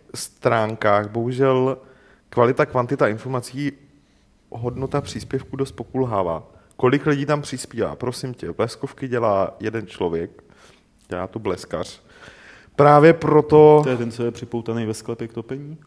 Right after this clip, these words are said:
Speaker 1: No, právě, že úplně není a jako jo, máš pravdu. Občas je tam těch bleskovek až moc. To je bohužel trošičku megaloman někdy a já mu pak vždycky musím říct, ať se krotí,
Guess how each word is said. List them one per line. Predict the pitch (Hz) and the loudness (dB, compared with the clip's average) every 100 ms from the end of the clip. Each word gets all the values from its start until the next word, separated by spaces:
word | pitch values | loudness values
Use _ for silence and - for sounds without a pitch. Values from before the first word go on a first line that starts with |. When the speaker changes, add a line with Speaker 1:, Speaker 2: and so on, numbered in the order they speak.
| - | -12
Speaker 1:
No, | 110 131 139 170 165 | -4 2 4 4 4
právě, | 165 151 131 147 | 6 6 6 4
že | 151 | 0
úplně | 131 156 151 | -2 -2 -2
není | 135 120 127 131 139 - | -2 -4 -4 -4 -6 -4
a | 120 123 117 113 | -2 -2 -2 -6
jako | 123 127 | -6 -4
jo, | 117 113 127 | 2 4 4
máš | 135 131 - | 0 -4 -6
pravdu. | - 110 104 120 123 120 _ _ _ _ _ _ _ _ _ _ _ - _ 127 | -2 -2 -2 -4 -4 -10 _ _ _ _ _ _ _ _ _ _ _ -20 _ -6
Občas | 104 117 110 | -4 -6 -4
je | 117 | -4
tam | 120 | -2
těch | 127 | -4
bleskovek | 120 110 - 123 123 - 113 | 0 -2 0 -2 -2 -2 -6
až | 120 - - | -6 -12 -8
moc. | 104 101 - - _ - - _ - | -4 -2 -4 -16 _ -20 -20 _ -14
To | 110 | -12
je | |
bohužel | 113 113 117 | -8 -4 -4
trošičku | 117 113 - - - | -4 -6 -10 -18 -14
megaloman | 120 110 110 110 107 107 | -10 -4 -2 -2 -4 -6
někdy | 110 107 110 110 | -8 -8 -6 -6
a | 101 107 - - - _ | -6 -10 -16 -20 -20 _
já | 117 | -4
mu | 120 | 0
pak | 120 | 0
vždycky | 120 117 - | 0 -2 -6
musím | 123 - 120 | -10 -10 -10
říct, | 113 123 | -8 -8
ať | 120 | -8
se | 127 | -8
krotí, | - 113 113 113 113 113 117 | -4 -4 -6 -10 -10 -10 -12